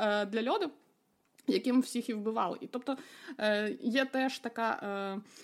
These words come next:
невизначеність, як в цій книжці, е, книжці Веріті, е, що можливо, і, ну, багато шансів є, що вона якраз таки психопатка. Але є і шанси, що вона була не психопаткою. І ти такий, е, прочитав книжку, такий дума-,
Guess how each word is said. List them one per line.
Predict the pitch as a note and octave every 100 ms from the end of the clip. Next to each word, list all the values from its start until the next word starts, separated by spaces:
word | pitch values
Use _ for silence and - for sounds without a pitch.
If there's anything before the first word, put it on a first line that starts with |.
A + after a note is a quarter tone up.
| -
невизначеність, | B3+ A#3+ E4+ D4+ C4 B3 A#3 A#3 A3+
як | A#3+ A#3
в |
цій | - C4 B3 A#3
книжці, | A3+ B3 A#3 - - A3 -
е, | G3+ G#3
книжці | B3+ B3 -
Веріті, | G3+ A#3+ F#4 D4 B3 -
е, | G3+ G3 G3 -
що | - - A#3 A3 G#3+ -
можливо, | A3+ A3 B3 G4 G#4+ G#3+ - - - - - _ _ -
і, | A3+ - - -
ну, | C#4 D4 G#3+ - - _ _ _ _ G#3 G3 G3+ _ _ _ _ -
багато | A#3 A#3+ A3+
шансів | F#3+ G#3 G#3 -
є, |
що | F#4 G#3+
вона | G3 A#3 C4+
якраз | G3 G3 G3
таки | G3 G3
психопатка. | - F3 F3+ D#3+ - - -
Але | C4 A3+ F3+ F3+
є | A3 F#3+
і | F#3
шанси, | - F3 F3+ B3+
що | -
вона | F#3+ F#3+
була | F#3+ G3+
не | B3 C4
психопаткою. | - F#3 G3+ - - - - - -
І | A#3
ти | C4+
такий, | A#3+ A#3+ G#3+ -
е, | A3 G#3+ G#3+ G#3
прочитав | - A#3+ - A#3
книжку, | - F4+ A#4 C4+
такий | C#4+
дума-, | C4 C4 B3+